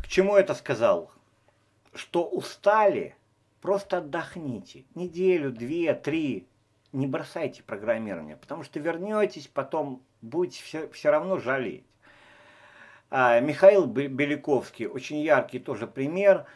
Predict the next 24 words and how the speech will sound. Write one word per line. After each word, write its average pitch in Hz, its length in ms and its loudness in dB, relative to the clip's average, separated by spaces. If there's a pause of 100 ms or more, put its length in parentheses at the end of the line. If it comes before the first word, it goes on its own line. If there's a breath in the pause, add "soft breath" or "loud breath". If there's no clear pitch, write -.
(580 soft breath)
А, 123 360 4
парень, 143 720 2
а, 120 300 8
в - 100 -2
тридцать 147 400 -6
лет 196 360 0
полностью 175 500 -2
сменил 156 380 -6
профессию. 131 840 0 (420)
А, 107 300 0
то 175 140 -2
есть 135 240 -2
прошёл 156 400 0
там 127 220 0
дорогие 131 520 -2
курсы, 180 580 -4
но 131 140 -2
в 131 60 -8
школе 214 280 -2
начал 147 300 -2
писать 139 420 0
код. 107 340 -6 (580 loud breath)
Это 185 420 4
тоже, 170 540 2